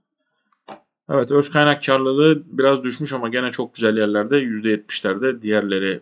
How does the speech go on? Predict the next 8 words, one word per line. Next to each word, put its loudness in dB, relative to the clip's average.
baktığınızda -4
Favök'te -6
ve -4
brüt -4
kar -4
marjında -6
artışlar -4
mevcut. -6